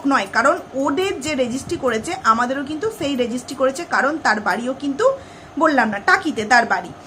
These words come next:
এবং কিছুদিন আগে তার ভাইয়েরও বিয়ে হয়েছে, তার ভাইয়েরও রেজিস্ট্রি কিন্তু এনআরআই করেছেন,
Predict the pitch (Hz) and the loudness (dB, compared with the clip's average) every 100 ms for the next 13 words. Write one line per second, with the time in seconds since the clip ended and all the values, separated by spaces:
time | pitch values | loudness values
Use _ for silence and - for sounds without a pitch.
0 | - - 262 349 370 370 370 453 453 403 | -18 0 6 6 6 0 2 2 2 2
1 | 294 294 302 240 - 220 277 392 415 349 | 0 0 -2 -4 0 4 4 4 4 4
2 | 320 262 269 254 247 214 214 240 330 403 | 4 2 0 0 0 0 2 2 4 0
3 | 285 262 - 254 277 277 392 233 233 247 | -2 -6 -8 -2 -2 -2 -4 -6 2 4
4 | 302 403 226 196 208 | 4 2 -2 -2 -6